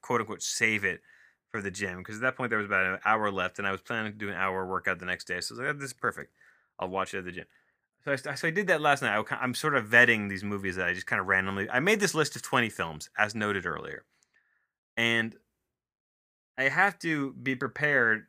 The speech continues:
for the fact that some of these movies might be just horrible. And I w-, I'm not gonna wanna watch them. Case in point,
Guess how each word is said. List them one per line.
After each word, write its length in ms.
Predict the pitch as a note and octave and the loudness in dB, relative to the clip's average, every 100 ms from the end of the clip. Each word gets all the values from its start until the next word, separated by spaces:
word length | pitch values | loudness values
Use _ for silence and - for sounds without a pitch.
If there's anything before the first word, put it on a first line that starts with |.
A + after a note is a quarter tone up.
| _ | _
for 120 | - | -10
the 80 | G#2+ | -8
fact 380 | - A#2+ G#2+ - | 0 2 2 0
that 140 | G#2+ | -4
some 200 | C#3 D3+ | -4 -4
of 60 | D3 | -4
these 140 | B2 | -4
movies 260 | B2+ B2+ A2 | -4 -6 -6
might 220 | G2+ F#2+ | -6 -6
be 120 | G2 | -12
just 280 | F2+ G#2 - _ _ _ _ - | -10 -12 -12 _ _ _ _ 2
horrible. 400 | D#3+ A2+ D2+ - _ _ _ _ _ _ - A#2 | 4 4 -2 -14 _ _ _ _ _ _ -8 -2
And 400 | A#2 A2+ A2 G#2+ | 2 2 -2 -2
I 120 | A2 | -2
w-, 180 | A#2 A2 | -2 -2
I'm 80 | A#2 | -2
not 160 | A2+ | -2
gonna 180 | A2 G#2 | -2 -4
wanna 180 | G2+ A2 | -4 2
watch 260 | C3 - | 2 0
them. 180 | F2 C#2 _ | -10 -12 _
Case 260 | - A#2+ - | -4 -4 -2
in 100 | G#2 | -6
point, 280 | D3+ G2 | -4 -6